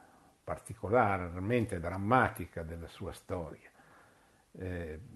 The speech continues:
proprio due anni fa, esattamente il ventiquattro febbraio <clears throat> del duemilaventidue, l'Ucraina viene invasa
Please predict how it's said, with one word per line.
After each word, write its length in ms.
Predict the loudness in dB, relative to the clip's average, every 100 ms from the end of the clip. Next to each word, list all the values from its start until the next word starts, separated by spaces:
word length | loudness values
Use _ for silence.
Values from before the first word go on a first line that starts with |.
| -6
proprio 680 | -4 0 2 4 2 -2 -10
due 880 | -16 -12 -10 -10 -10 -2 6 8 8
anni 300 | 4 2 2
fa, 360 | 10 10 10
esattamente 680 | 2 -2 -2 -2 0 0 2
il 80 | 0
ventiquattro 720 | 0 -4 -4 2 6 6 4
febbraio 760 | 0 -2 -2 0 0 -2 -4 -8 -12 -20 -20 -20
<clears throat> 380 | -20 _ _
del 460 | 4 6 8 6 4
duemilaventidue, 960 | 4 6 8 8 8 6 8 8 12 10
l'Ucraina 560 | 10 8 8 10 8
viene 260 | 6 4 4
invasa 800 | 2 4 8 8 8 4 0 0